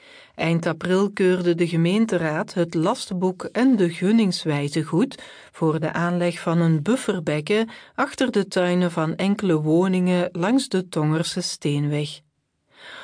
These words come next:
Als alles volgens plan verloopt, zal het bekken uiterlijk eind tweeduizend zesentwintig klaar zijn.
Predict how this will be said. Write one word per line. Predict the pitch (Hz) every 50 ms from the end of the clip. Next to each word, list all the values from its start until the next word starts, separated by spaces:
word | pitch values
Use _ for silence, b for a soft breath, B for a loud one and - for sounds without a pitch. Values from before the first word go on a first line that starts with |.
| B B
Als | - 226 226 -
alles | - 226 269 294 294 - -
volgens | - 208 220 226 226 208 180 175 -
plan | - - 208 220 262 294 277
verloopt, | 277 - 160 151 156 147 160 196 233 247 - - -
zal | 165 - 165 147 147
het | 156 156 151 156
bekken | 170 170 180 175 - 185 -
uiterlijk | - 190 202 220 220 - 196 190 185 180 175 175
eind | - 285 208 226 240 226 226
tweeduizend | - 220 233 233 240 160 156 151 - 160 147 147
zesentwintig | - - 240 240 - - 170 165 - - 147 147 151 156 156 -
klaar | - - 147 147 143 143 147 147
zijn. | - 151 147 147 151 170 170 -